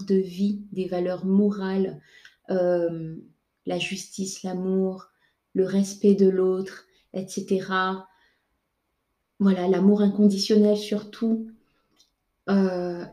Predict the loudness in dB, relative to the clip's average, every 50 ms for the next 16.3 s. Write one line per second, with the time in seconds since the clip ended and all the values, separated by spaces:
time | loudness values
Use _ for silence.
0 | _ -2 -2 -2 0 0 2 2 2 2 0 0 0 0 -2 -2 -2 -6 -4 -4
1 | -4 -4 -6 -10 -18 _ _ _ _ _ _ _ _ _ _ _ _ _ _ _
2 | _ _ _ _ _ -8 -2 -2 -2 -2 0 0 0 0 2 0 -2 -4 -4 -4
3 | -2 -2 -2 -2 -6 -12 -20 _ _ _ _ _ _ _ _ _ _ _ _ _
4 | _ _ -2 0 0 0 -2 -6 -2 0 2 4 6 6 4 4 2 2 2 2
5 | 2 0 -4 -10 -14 -16 -18 -20 _ _ _ _ _ _ _ _ _ _ _ _
6 | _ _ _ _ _ _ _ _ _ _ _ _ _ -18 -10 -8 -6 -4 -4 -4
7 | 0 6 8 8 8 8 6 4 4 4 2 0 2 4 4 4 4 4 4 4
8 | 2 0 -2 -6 -10 -16 -18 -20 _ _ _ _ _ _ _ _ _ _ _ _
9 | _ _ _ _ _ _ _ _ _ _ _ -4 -2 -2 -2 0 0 0 2 2
10 | 0 0 2 2 4 4 2 0 -2 -6 -14 -20 _ _ _ _ _ _ _ _
11 | _ _ _ 0 0 0 2 0 0 0 0 0 -2 0 2 2 0 0 0 0
12 | 0 2 2 4 2 0 0 -4 -10 -8 -4 -4 -2 -2 -4 -6 -10 -12 -12 -10
13 | -8 -6 -6 -4 -4 -4 -4 -4 -4 0 0 0 0 -2 -6 -18 -20 _ -20 _
14 | -16 -10 -10 -8 -6 -6 -6 -6 -6 -8 -8 -10 -8 -6 -6 -6 -6 -8 -12 -12
15 | -10 -10 -8 -8 -10 -10 -10 -12 -10 -8 -6 -4 0 2 2 2 2 0 -6 -12
16 | -12 -14 -14 -20 _